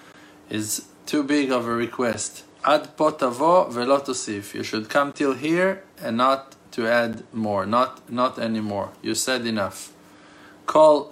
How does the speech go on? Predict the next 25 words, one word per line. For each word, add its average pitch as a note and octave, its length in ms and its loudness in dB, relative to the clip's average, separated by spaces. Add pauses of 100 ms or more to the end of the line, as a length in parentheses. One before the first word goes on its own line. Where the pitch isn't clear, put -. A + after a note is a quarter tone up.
Yoshua, A2+ 800 0
your A2+ 160 -2
student, C3 680 -4 (140)
ve'atzaveno, A2+ 920 0
and A#2 140 -2
I'm A#2+ 200 0
gonna A#2 200 -2
command A2+ 520 -4
him." G2 200 -14 (1000)
Amar B2 280 4
lefanav, A2 480 -2
so G#2+ 200 -6
Moshe G#2+ 280 -4
answered A2+ 520 -2
to G2+ 100 -8
him, G2 400 -10
to - 80 -8
Hashem, G2+ 480 -4
"Ribono A#2 400 -2
shel A#2+ 260 -6
olam, G2+ 280 -2
Master B2+ 440 -2
of A2 240 -4
the A2 60 -4
universe, G2+ 640 -8